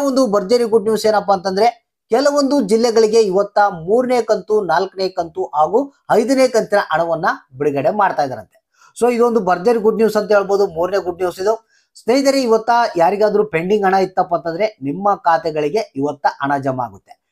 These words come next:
Maybe ನಿಮ್ಗೆ ನಾಲ್ಕು ಸಾವಿರ ಬರ್ಬೋದು, ಅಥವಾ ಆರು ಸಾವಿರ ಬರ್ಬೋದು, ಅಥವಾ ಟೋಟಲ್ ಆಗಿ ಎಂಟು ಸಾವಿರ ಹಣ ಬರ್ಬೋದು, ಹೇಳಕ್ಕಾಗಲ್ಲ. ಪೆಂಡಿಂಗ್ ಹಣವನ್ನ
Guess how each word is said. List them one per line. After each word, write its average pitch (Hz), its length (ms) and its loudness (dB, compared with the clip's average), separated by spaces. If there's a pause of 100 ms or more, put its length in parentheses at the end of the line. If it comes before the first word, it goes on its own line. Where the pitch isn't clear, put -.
(120)
Maybe 247 220 2
ನಿಮ್ಗೆ 247 240 0
ನಾಲ್ಕು 214 280 0
ಸಾವಿರ 226 240 2
ಬರ್ಬೋದು, 208 420 0
ಅಥವಾ 185 260 0
ಆರು 160 240 0
ಸಾವಿರ 185 200 0
ಬರ್ಬೋದು, 175 440 -2 (400)
ಅಥವಾ 175 220 2
ಟೋಟಲ್ 214 340 0
ಆಗಿ 214 140 0
ಎಂಟು 175 240 -2
ಸಾವಿರ 190 240 2
ಹಣ 165 200 0
ಬರ್ಬೋದು, 139 440 -10 (540)
ಹೇಳಕ್ಕಾಗಲ್ಲ. 247 520 2 (100)
ಪೆಂಡಿಂಗ್ 226 320 0
ಹಣವನ್ನ 226 280 2